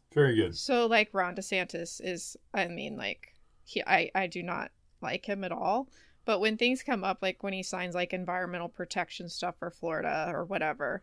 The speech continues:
Speaker 2: I'm like, "Okay, that's a good thing." Like, I can say, "This is good. And I appreciate this. I appreciate that we're not gonna, you know, plow through more of the Everglades with toll roads or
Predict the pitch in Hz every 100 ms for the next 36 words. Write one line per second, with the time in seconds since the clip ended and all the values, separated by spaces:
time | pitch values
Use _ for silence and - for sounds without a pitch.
0 | - 208 202 - 214 185 147 180 _ _
1 | - 254 294 - 311 - 175 165 135 165
2 | - 185 214 214 - 196 170 175 - 190
3 | - 196 - 175 87 - 190 - _ -
4 | - _ - 185 226 - 165 - 277 180
5 | 185 - 226 - 175 151 - - - -
6 | 175 - 196 196 185 175 175 180 170 165
7 | - 185 190 170 - - - 196 110 117
8 | - 190 190 190 190 190 185 185 185 185
9 | 175 185 190 170 147 156 156 - 170 175
10 | _ - 226 202 151 123 139 165 117 95